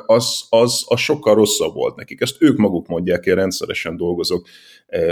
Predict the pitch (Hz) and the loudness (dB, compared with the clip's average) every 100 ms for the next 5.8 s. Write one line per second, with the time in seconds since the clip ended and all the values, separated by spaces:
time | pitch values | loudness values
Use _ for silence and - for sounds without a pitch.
0 | - 104 107 107 98 - 107 110 110 113 | 0 2 4 2 -2 2 4 4 2 0
1 | - - 82 87 90 98 - 90 92 95 | -2 -6 -6 -4 -2 -4 -4 0 2 2
2 | - 104 104 113 82 73 - 113 104 95 | -2 -4 -4 -4 -4 -4 -4 0 0 0
3 | - 67 92 107 117 - 117 - - - | -6 -12 -2 0 0 2 0 0 -12 -20
4 | _ - 120 - 175 101 80 82 - 90 | _ -6 -6 -4 -4 -4 -4 -6 -6 -6
5 | 87 85 85 80 104 113 - - | -4 -4 -4 0 4 4 4 -4